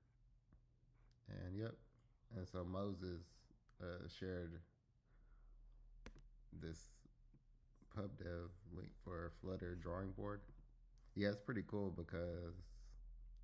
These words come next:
basically they give you the json drawing content in json. And with this, if I understand it correctly, you can, um, basically, like, save it on your backend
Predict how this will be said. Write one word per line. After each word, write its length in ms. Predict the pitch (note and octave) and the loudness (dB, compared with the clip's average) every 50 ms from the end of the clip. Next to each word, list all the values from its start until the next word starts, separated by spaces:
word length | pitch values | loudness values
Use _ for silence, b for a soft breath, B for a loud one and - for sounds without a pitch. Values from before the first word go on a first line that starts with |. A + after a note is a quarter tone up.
| - - - - - - - - - - - - b b b b b b b b b b b - - - - - - - - - - - - - - - - - - - - - - - - G2 | -10 -12 -12 -14 -16 -20 -20 -20 -18 -18 -18 -16 b b b b b b b b b b b -20 -20 -20 -20 -20 -20 -20 -20 -20 -20 -20 -20 -20 -20 -20 -20 -20 -20 -20 -20 -16 -12 -10 0 4
basically 480 | G#2 A2+ A#2 A#2 - - F#2+ F#2 F2+ | 6 6 6 6 2 0 2 2 4
they 140 | E2+ E2+ F2 | 4 4 4
give 260 | E2 F2 F#2 E2+ D#2+ | 4 4 2 2 4
you 140 | E2 E2+ E2+ | 2 2 2
the 200 | D#2 D#2+ D#2+ D#2+ | 4 2 2 2
json 260 | D#2+ F2 F2 G2 F#2+ - - - F2+ | 4 4 4 4 4 2 -4 -6 -2
drawing 300 | E2+ F#2 F2+ F#2 G#2 G2+ | 2 4 4 4 4 2
content 480 | G2+ - A2 A2 G#2+ - A2+ - - F#2 | 4 4 4 4 4 2 0 0 0 4
in 80 | G2+ G#2+ | 4 4
json. 340 | A2+ A2+ - A#2 A2 A2+ A2+ - B B B B B B B B B B B B - - _ - - - - | 4 4 4 2 2 2 2 -2 B B B B B B B B B B B B -20 -20 _ -20 -20 -4 0
And 80 | F#2+ F2+ | 4 4
with 200 | F2+ F2 - - | 4 4 4 4
this, 260 | G#2 G#2 G2 G2+ - | 4 4 4 4 0
if 60 | D#2+ - - | -2 2 4
I 140 | F2 E2 - | 4 4 4
understand 400 | - E2 D#2+ - - F2+ E2+ E2 | 4 2 0 0 0 2 2 2
it 100 | D2+ - | 0 2
correctly, 400 | - E2 E2 D#2+ - D#2+ D#2+ D#2+ | 2 2 2 2 2 2 2 2
you 180 | E2 E2 E2 E2 - | 2 2 0 0 2
can, 300 | E2 D#2+ D#2+ D#2+ E2 - - - | 2 2 4 4 2 2 0 0
um, 440 | E2+ E2 E2 E2 D#2+ D#2+ D#2+ E2 D#2+ - - - - - - - - - - - - - - | 2 2 4 4 2 2 2 0 -2 -4 -12 -16 -18 -18 -20 -20 -20 -20 -20 -20 -10 4 8
basically, 440 | G2+ A2 A2 A2+ - - F#2 E2 E2+ | 8 8 8 6 4 2 4 6 6
like, 220 | F2 E2 - - | 6 6 4 2
save 240 | - - F#2 G2 F#2+ | 2 4 4 4 4
it 60 | F2 | 4
on 120 | F#2+ F#2 F2+ | 4 4 4
your 100 | F2+ E2+ | 2 4
backend 480 | D#2+ F#2 G2 G2+ - - G2 G2 F#2+ | 4 4 4 4 4 2 0 0 0